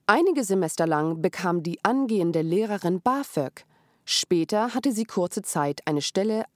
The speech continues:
als studentische Hilfskraft an der Uni.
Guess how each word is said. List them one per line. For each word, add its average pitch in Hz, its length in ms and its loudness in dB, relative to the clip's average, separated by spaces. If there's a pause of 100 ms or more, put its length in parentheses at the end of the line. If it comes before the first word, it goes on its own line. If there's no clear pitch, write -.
als 165 240 0
studentische 151 560 -2
Hilfskraft 214 760 -2
an 170 120 0
der 202 160 -2
Uni. 185 360 0